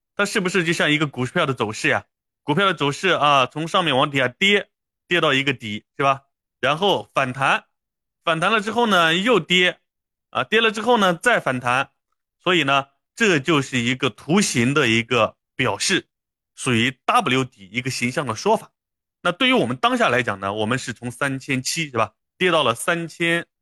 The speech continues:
零二十三，那可能第一个底已经出现了。那接下来大家关心的 W 底，可能就是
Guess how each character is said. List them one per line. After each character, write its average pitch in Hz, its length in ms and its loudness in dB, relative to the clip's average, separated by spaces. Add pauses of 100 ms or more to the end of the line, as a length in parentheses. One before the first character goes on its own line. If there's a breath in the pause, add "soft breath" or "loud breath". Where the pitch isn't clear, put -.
(140)
零 120 300 -2
二 175 160 2
十 139 100 -4
三， 214 280 -2 (920)
那 147 100 -2
可 143 140 -2
能 151 140 -2
第 170 140 2
一 185 60 2
个 165 80 -2
底 113 200 -6
已 101 40 -8
经 113 140 -8
出 120 140 -6
现 117 180 -2
了。 92 140 -8 (400)
那 165 80 0
接 247 200 2
下 226 140 2
来 147 140 0
大 156 200 0
家 147 160 0
关 180 220 0
心 190 140 -6
的 156 100 -2
W 180 380 2
底， 107 200 -8
可 - 200 -6
能 123 140 0
就 175 100 0
是 - 220 -4